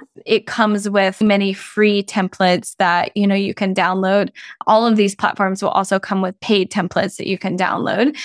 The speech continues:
If you find, if you don't find a free one suitable, I use a particular theme called Divi that is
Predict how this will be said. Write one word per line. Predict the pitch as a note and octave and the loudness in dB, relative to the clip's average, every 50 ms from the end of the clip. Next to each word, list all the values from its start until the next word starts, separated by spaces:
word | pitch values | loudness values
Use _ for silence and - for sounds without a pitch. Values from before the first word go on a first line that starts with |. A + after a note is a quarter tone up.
| - - - | -14 -12 -8
If | - - G3 - G3 | -4 -4 -4 -2 -2
you | F#3 F#3+ | -2 -2
find, | - - E3+ F3 F3+ F#3 E3+ - - - | 0 -2 -2 0 0 -2 -2 -4 -6 -6
if | - F#3+ - | -6 -4 0
you | G3 F#3+ F3 - - G3+ | 0 0 0 0 0 0
don't | G3+ G3 F3+ F3 - | 0 0 0 -2 -4
find | - - G3 F#3 F#3 F#3 | -2 -2 0 0 0 0
a | F3+ F3+ | 0 -2
free | - - - G3 F#3 F3+ | -4 -2 -2 0 0 0
one | F#3+ G3 G3 G3+ F#3 - - | 0 0 0 0 -2 -6 -8
suitable, | - - - G#3+ G3 G3 F#3 F#3 G3 G3+ G#3+ C#4 - - - - - - - - | -8 -4 0 2 2 2 2 2 2 2 2 0 -2 -6 -16 -20 -18 -8 -2 0
I | |
use | A3 G#3 G3+ G#3 G#3 G3+ G3+ G3 G3+ | 0 2 2 2 2 2 2 0 -2
a | F#3+ | -4
particular | - G3+ G3 - G3 G3 G#3 G3+ G3+ F#3 F#3+ | -6 -6 -6 -6 -4 -2 0 2 2 2 0
theme | G3 - - G3 F#3+ F#3+ F#3 G3 | -2 -2 -2 -2 0 0 0 -2
called | G3 - - G3+ F#3 F#3 F#3 F3+ | -2 -2 0 0 0 0 0 0
Divi | F#3+ A3+ A#3+ A#3 B3+ B3 B3 B3 B3 B3+ - _ _ _ - - - | 2 2 2 4 4 4 4 2 0 -2 -4 _ _ _ -20 -14 -8
that | - G3+ G#3+ G#3+ G#3 G3 G3 - - - | -4 -2 0 0 2 2 0 -2 -2 -2
is | - G3+ G3+ G3 F#3+ F#3+ F#3+ F#3+ F#3+ F#3+ G3 | -2 0 0 2 0 0 0 -2 -2 -4 -6